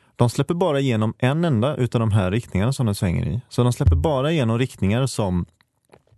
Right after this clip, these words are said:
till exempel svänger i nord-sydlig riktning.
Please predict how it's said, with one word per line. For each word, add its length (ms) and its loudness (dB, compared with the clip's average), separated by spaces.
till 140 4
exempel 640 -2
svänger 380 -2
i 360 0
nord-sydlig 800 0
riktning. 420 -4